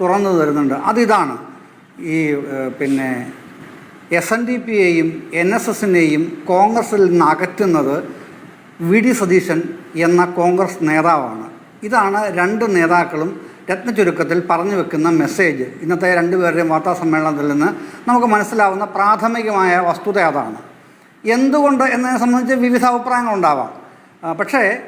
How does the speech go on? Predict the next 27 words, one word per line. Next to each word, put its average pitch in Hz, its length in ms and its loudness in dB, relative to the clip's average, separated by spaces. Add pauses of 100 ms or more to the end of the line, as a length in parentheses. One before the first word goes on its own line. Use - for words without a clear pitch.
(160)
ആ, 156 300 -4
പിന്നെ 156 360 -4
രണ്ടുപേരും 226 520 2
പറഞ്ഞതിൽ 226 400 2
ഒരു 233 200 2
പൊതു, 247 300 2
ആ, 208 640 0
കാര്യം 220 280 2
വന്നിരിക്കുന്നത് 190 720 0 (240)
ഇപ്പോൾ 196 300 2
കേരള 208 260 0
യാത്ര 196 420 0
സമാപനം, 175 540 2 (360)
അവിടെ 220 200 0
വെച്ചും, 214 540 0 (120)
ആ, 175 60 -4 (540)
ശ്രീ 196 340 6
വെള്ളാപ്പള്ളിയെ, 185 880 2 (420)
ആ, 160 240 -2
പ്രതിപക്ഷ 190 420 0
നേതാവ് 185 360 2
വി 190 60 6
ഡി 208 80 4
സതീശൻ 175 520 0 (180)
കാറിൽ 196 280 4
കയറിയതിൻ്റെ 185 460 0
പേരിൽ 170 380 0